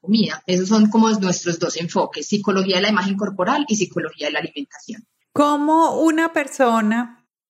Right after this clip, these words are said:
Speaker 2: se puede dar cuenta o puede decir, "Yo necesito participar de esto"? Porque tú misma lo decías al principio, o sea, yo tenía esto, pero de pronto yo ni siquiera estaba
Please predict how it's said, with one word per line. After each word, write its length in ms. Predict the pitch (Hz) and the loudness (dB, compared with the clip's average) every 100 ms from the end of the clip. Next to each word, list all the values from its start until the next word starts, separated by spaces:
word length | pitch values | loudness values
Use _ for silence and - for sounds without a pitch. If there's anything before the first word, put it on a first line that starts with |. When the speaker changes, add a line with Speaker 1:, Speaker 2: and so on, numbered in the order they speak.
| _ - | _ -2
Speaker 2:
se 180 | 254 | 0
puede 320 | 220 247 233 233 | 2 2 2 2
dar 240 | 247 262 | 0 0
cuenta 880 | 262 233 208 202 208 202 208 _ _ _ | -2 0 0 -2 0 -2 -4 _ _ _
o 440 | 220 196 190 185 | 2 4 4 0
puede 300 | - 202 196 | 0 2 4
decir, 640 | 214 214 202 196 196 _ _ _ | 0 0 2 2 0 _ _ _
"Yo 540 | 226 196 190 185 202 196 | -6 -2 0 4 4 4
necesito 720 | 202 208 185 185 175 175 165 | 0 -4 -6 -4 -4 -2 -2
participar 640 | 175 165 160 - - 165 160 | -4 -6 -10 -14 -8 -8 -8
de 160 | - | -12
esto"? 220 | 175 - - | -12 -18 -4
Porque 380 | 247 240 254 254 - _ _ _ _ _ - - - - 220 - - | -2 0 -2 -4 -12 _ _ _ _ _ -16 -12 -10 -10 -10 -6 0
tú 80 | |
misma 220 | 302 302 311 | 2 2 4
lo 100 | 277 | 2
decías 320 | 226 233 233 | 2 0 0
al 120 | 233 | 0
principio, 440 | 208 196 196 165 | 0 0 -2 0
o 40 | 160 | 0
sea, 540 | 190 175 180 - - _ _ | 2 2 0 -4 -10 _ _
yo 400 | 277 220 226 247 | -8 -4 2 2
tenía 400 | 302 311 311 311 | 2 0 0 0
esto, 200 | 302 311 | -2 -2
pero 220 | 294 233 | 2 2
de 80 | 208 | 2
pronto 360 | 208 208 202 226 | 2 0 2 2
yo 220 | 214 240 | 2 0
ni 100 | 233 | 0
siquiera 320 | 233 220 175 175 | -2 -2 0 0
estaba 640 | 175 208 208 208 208 | 0 2 4 2 0